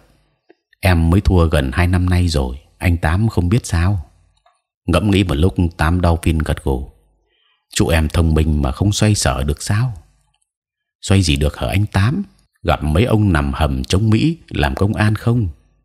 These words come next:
Nam Cam nói với giọng hậm hực. Tám Đau Phin nở một nụ cười khó hiểu rồi vỗ vai Nam Cam nói. "Đã là người, ai chẳng muốn ăn sung mặc sướng.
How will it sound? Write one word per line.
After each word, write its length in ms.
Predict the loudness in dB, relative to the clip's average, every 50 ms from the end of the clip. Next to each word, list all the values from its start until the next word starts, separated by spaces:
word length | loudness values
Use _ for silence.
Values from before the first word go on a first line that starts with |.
| _ _ _ _ _ _ _ -20 -10 -4 0
Nam 160 | 2 2 2
Cam 280 | 2 2 2 2 2
nói 140 | 2 2 2
với 100 | 2 0
giọng 220 | 0 0 -2 -4 -4
hậm 180 | -4 -6 -6 -6
hực. 240 | -6 -8 -8 -8 _ _ -20 _ _ _ _ _ _ _ _ _ _ _ _ -2
Tám 280 | 0 0 2 2 2
Đau 140 | 2 2 2 2
Phin 300 | 2 0 0 0 0 -2 -4 _ _ _ -2
nở 200 | 0 2 2 2
một 120 | 2 2
nụ 200 | 0 0 0 -2 -4
cười 240 | -2 0 0 0 0
khó 180 | -2 -2 0 0
hiểu 360 | 2 2 2 2 0 -2 -4 -4
rồi 160 | -4 -2 -2
vỗ 180 | -2 -2 -2 0
vai 140 | 0 0 0
Nam 180 | 0 0 -2 -2
Cam 300 | -2 -2 -2 0 0 0
nói. 240 | -2 -2 -2 -4 -6 _ _ _ _ _ _ _ _ _ _ _ _ _ _ _ _ _ _ _ _ _ _ _ _ -2
"Đã 300 | 0 2 4 4 4 2
là 120 | 2 0
người, 460 | -2 -2 -2 -2 -2 -4 -4 -8 -12 -16 _ _ _ _ _ _ _ _
ai 140 | 0 0 0
chẳng 260 | 2 0 -2 -2 0
muốn 180 | 0 2 2 2
ăn 200 | 2 0 0 0
sung 300 | 0 0 0 0 0 0
mặc 200 | -2 -4 -6 -6
sướng. 340 | -4 -2 0 0 0 -2